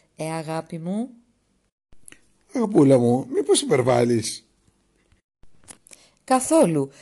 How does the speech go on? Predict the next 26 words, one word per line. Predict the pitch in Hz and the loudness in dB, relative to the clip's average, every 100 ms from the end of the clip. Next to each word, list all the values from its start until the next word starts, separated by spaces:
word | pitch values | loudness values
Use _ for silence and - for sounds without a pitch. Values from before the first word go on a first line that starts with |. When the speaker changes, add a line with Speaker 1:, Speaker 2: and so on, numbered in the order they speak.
| _ | _
Speaker 1:
Τώρα | - 196 220 202 | -2 0 2 2
η | |
Ryanair | 180 170 165 160 214 320 | 2 2 2 0 0 -2
έχει | - 180 190 | 2 2 2
εισιτήρια | 190 190 185 214 226 185 | -4 -6 -4 0 2 2
Αθήνα-Λονδίνο | 165 220 240 202 170 165 185 262 285 - - | 2 -2 0 0 -2 -2 0 -2 -4 -14 -8
με | 226 | 0
είκοσι | 233 302 - 359 349 | 2 2 -2 -2 0
ευρώ | 311 277 285 226 - - _ _ - | 0 4 4 4 -2 -20 _ _ 0
και | 349 427 339 | 4 4 4
με | 226 | 4
βαλίτσα. | 202 180 175 165 - 147 151 - _ _ _ _ _ _ - - _ _ _ | 6 6 4 0 0 0 -2 -10 _ _ _ _ _ _ -20 -20 _ _ _
Speaker 2:
Μπα, | 196 139 123 | -2 2 2
αποκλείεται. | 113 143 - - 370 370 175 95 - _ _ _ _ _ _ _ _ _ _ _ - - _ - - _ _ | 0 -4 -8 2 6 6 6 -4 -10 _ _ _ _ _ _ _ _ _ _ _ -20 -20 _ -18 -18 _ _
Speaker 1:
Κι | - | -2
όμως | 214 240 247 | 2 2 2
γίνεται. | 214 196 139 131 123 123 - - | 2 0 0 -2 -6 -8 -18 -12
Γιατί | 151 185 226 | -2 0 2
τώρα | 240 254 | 4 4
με | 240 | 4
τη | 214 196 | 4 4
Ryanair | 202 214 196 190 185 214 262 | 6 6 4 4 4 2 2
τα | 185 | 2
ταξίδια | 180 180 220 220 | 2 2 0 2
στο | 226 220 | 2 2
εξωτερικό | 214 208 196 190 208 247 | 0 2 0 2 4 4